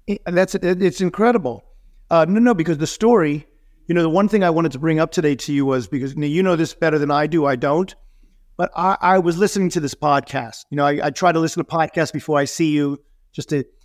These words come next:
so, you know, that they were talking about artists and how the most incredible artists are the ones that don't try to offer you what they think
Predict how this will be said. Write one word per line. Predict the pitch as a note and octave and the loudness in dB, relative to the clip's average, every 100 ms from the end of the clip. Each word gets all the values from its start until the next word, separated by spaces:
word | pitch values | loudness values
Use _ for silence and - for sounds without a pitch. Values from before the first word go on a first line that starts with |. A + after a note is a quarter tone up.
| _ | _
so, | - G3+ | -2 2
you | F#3+ | 4
know, | F#3 | 4
that | E3+ E3+ E3 | 2 0 0
they | E3 | 0
were | D#3+ | 2
talking | F3+ F3 E3 | 0 0 0
about | D#3+ D#3+ | 0 2
artists | F3 G3+ C3+ - - - | 2 2 0 -8 -14 -8
and | D3 | -2
how | D#3 D3 C#3 _ _ _ _ _ _ | 0 2 0 _ _ _ _ _ _
the | D#3+ | 0
most | E3 E3+ - - | 2 2 0 -8
incredible | E3+ D#3 - - F3 F#3 E3+ D3+ | -4 -4 -6 -2 0 0 0 2
artists | D3+ D3 C3 - - - - | 2 2 -2 -8 -16 -16 -6
are | C#3 | -2
the | C#3+ | -2
ones | B2+ D3 D3 B2 | 0 2 2 0
that | C#3 B2 - | -4 -2 0
don't | D#3+ F#3 | 0 0
try | - D#3+ | 0 0
to | D3 C#3+ | 0 0
offer | D3 D3 D#3+ | 0 0 -2
you | C#3 C#3 B2+ | -2 -2 -2
what | B2+ C3 B2 | -2 -2 -2
they | - D#3+ | 2 2
think | D3+ D#3+ C#3 B2+ | 2 0 0 -2